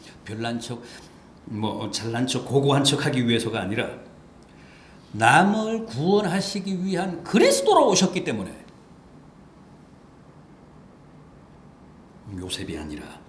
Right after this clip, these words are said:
마리아에게서, 동정녀에게서 나심으로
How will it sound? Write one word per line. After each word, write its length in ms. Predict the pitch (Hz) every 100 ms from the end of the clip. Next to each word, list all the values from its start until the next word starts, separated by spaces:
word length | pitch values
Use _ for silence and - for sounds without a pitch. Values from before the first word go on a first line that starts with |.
| - - - - -
마리아에게서, 800 | - - 92 95 76 71 - - - - - - - - - - - - - - - - - - - - -
동정녀에게서 880 | 117 143 143 143 127 110 98 95 104
나심으로 720 | 85 - 82 90 147 -